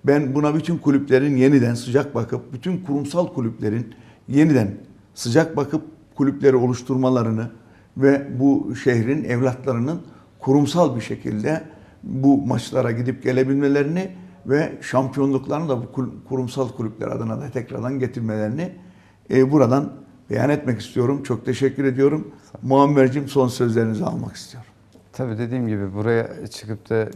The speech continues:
Speaker 2: bize zaman ayırdığınız için to-, çok teşekkür ederim. Yani Kayseri'ye bizim sesimiz olduğunuz için çok teşekkür ederim. Ee, şimdi amatör branşlar,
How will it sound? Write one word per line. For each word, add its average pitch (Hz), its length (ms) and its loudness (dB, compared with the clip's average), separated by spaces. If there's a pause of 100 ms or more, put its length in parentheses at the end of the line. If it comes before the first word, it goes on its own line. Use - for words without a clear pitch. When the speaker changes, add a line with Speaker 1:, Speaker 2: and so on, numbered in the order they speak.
(100)
Speaker 2:
bize 107 340 -6
zaman 101 340 -2
ayırdığınız 95 560 -4
için 98 160 -8
to-, 104 220 -12
çok 95 260 -10
teşekkür - 400 -10
ederim. 82 340 -8
Yani 85 180 -6 (160)
Kayseri'ye 87 680 -6
bizim 87 220 -8
sesimiz 95 460 -6
olduğunuz 82 480 -6
için 73 260 -18 (100)
çok 76 180 -16
teşekkür - 420 -16
ederim. 78 280 -12 (540)
Ee, 90 640 -4
şimdi 98 380 -4 (100)
amatör 101 580 -6 (100)
branşlar, 98 600 -6